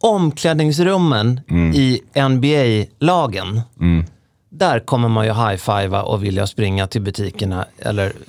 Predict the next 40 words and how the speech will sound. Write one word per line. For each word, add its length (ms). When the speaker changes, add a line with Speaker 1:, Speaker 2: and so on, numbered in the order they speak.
Speaker 2:
Och 100
det 160
är 160
Speaker 1:
så 120
här. 80
Speaker 2:
tvåhundrafemtio 760
ex 440
som 220
har 60
gjorts, 480
eller 180
som 200
görs 360
av 80
Speaker 1:
Det 60
Speaker 2:
de 60
här. 120
Speaker 1:
här 160
är 20
ju 120
en 120
N 200
B 260
A-klocka, 600
liksom. 240
Speaker 2:
Ja, 280
eller, 500
ja, 300
det, 180
det 340
tror 160
jag. 160
Men 140
det 80
kan 160
också 260
vara 240
en 140
sån 160
här 260